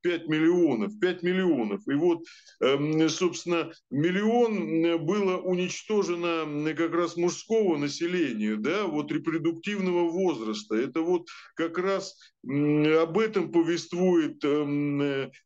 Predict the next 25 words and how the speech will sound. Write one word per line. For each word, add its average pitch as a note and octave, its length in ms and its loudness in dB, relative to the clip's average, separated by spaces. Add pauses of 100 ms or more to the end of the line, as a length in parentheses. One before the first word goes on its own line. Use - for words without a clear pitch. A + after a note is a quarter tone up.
(120)
в C#3+ 240 -4
своих F#3 520 2
книгах, E3+ 640 2
замечательных D3+ 920 -2
книгах, E3+ 560 0 (340)
м, C#3+ 340 0
"Иудейские E3 800 0
древности", D#3+ 640 -2 (100)
"Иудейская D#3 720 0
война", F3 520 0
как C#3 240 -6
раз E3 300 -2
Иосиф D#3+ 440 0
Флавий. A2+ 480 -2 (420)
В C#3 140 4
общем-то, F#3 340 2
катастрофа G3 680 0
была. F#3 280 2
Ну, G#3 140 -2
кстати G#3+ 360 -2
говоря, G3+ 580 0 (300)
э, D#3+ 160 2
в D#3+ 120 2
эту G3 220 0
катастрофу G3 880 -2